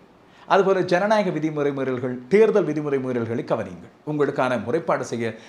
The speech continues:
சகல விதமான உரிமையும் இருக்கிறது. நல்ல பிரஜையாக எங்களது வாக்குரிமையை பயன்படுத்திக் கொள்வோம். பொருத்தமான ஒருவரை, நல்ல ஒருவரை இம்முறை ஜனாதிபதியாக கொண்டு வருவதற்கு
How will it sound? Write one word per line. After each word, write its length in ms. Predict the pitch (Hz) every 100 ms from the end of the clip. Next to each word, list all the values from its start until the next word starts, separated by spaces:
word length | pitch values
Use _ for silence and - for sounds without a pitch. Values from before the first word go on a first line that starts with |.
| -
சகல 360 | - 180 226
விதமான 340 | 175 156 143 123
உரிமையும் 400 | 110 110 117 135
இருக்கிறது. 280 | 90 - - _ _ _ _ _ _ _ 120
நல்ல 220 | 160 180
பிரஜையாக 600 | 170 156 143 151 151 180 - - _ _ _ -
எங்களது 320 | 151 151 139
வாக்குரிமையை 500 | 127 143 151 131 123
பயன்படுத்திக் 460 | 117 110 110 107 117
கொள்வோம். 260 | 107 135 - - - _ - - -
பொருத்தமான 460 | 170 208 214 147 117
ஒருவரை, 280 | 104 101 104 -
நல்ல 260 | - 139 185
ஒருவரை 280 | 160 117 107 113
இம்முறை 280 | 139 139 123 120
ஜனாதிபதியாக 680 | 127 139 170 143 127 120
கொண்டு 200 | 110 107 104
வருவதற்கு 400 | 104 104 123